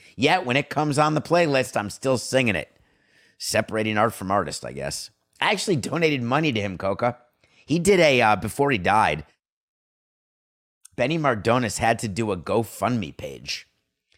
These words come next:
for his medical expenses. I wonder whether I got scammed, but I sent, like, a hundred bucks because of the pleasure that I got from listening to that song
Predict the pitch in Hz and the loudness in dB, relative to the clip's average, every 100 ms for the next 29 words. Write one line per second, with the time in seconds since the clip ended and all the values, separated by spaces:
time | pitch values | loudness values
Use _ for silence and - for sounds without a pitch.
0 | _ _ - 107 98 92 87 101 127 85 | _ _ -4 -2 0 -4 -2 -2 -2 -6
1 | 62 - - 50 - - - - _ _ | -10 -12 -12 -14 -16 -14 -14 -16 _ _
2 | _ _ _ _ _ _ _ _ - 113 | _ _ _ _ _ _ _ _ -8 -6
3 | 339 277 135 147 123 101 98 - - 92 | -2 0 2 2 2 0 -2 -6 -6 -6
4 | 87 50 - _ _ _ _ - 131 131 | -6 -8 -20 _ _ _ _ -2 2 2
5 | 107 _ - - 160 165 143 135 117 147 | 0 _ -12 -2 -2 0 0 0 0 0
6 | 143 101 123 107 - - - _ _ _ | 0 2 0 0 -6 -12 -14 _ _ _
7 | 117 - 127 120 117 98 - _ - 107 | -10 0 4 4 2 -6 -12 _ -8 -6
8 | 95 - 127 147 135 110 92 87 82 85 | -8 -6 2 4 4 -2 -2 -2 0 0
9 | 78 78 - _ _ _ _ - 110 120 | 0 0 -4 _ _ _ _ -8 -4 -2
10 | 135 143 131 113 127 127 - 135 147 98 | -2 -2 -4 -2 2 2 2 0 2 0
11 | 92 | -4